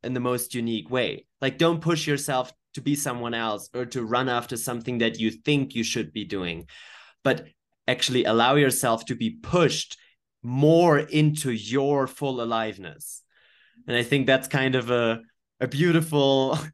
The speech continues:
<laughs> connection point for, for, from both of our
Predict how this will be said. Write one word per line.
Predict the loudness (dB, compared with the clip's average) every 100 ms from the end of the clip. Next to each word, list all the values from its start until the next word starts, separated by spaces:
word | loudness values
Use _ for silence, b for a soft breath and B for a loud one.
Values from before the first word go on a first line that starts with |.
| -20
<laughs> | -20 -16 -6
connection | 0 0 -2 -6 -4
point | -2 -2 -2
for, | -4 -4 -4
for, | -4 -4 -4
from | -4
both | 0 2 0
of | -2
our | 0 2 2 2 0 -4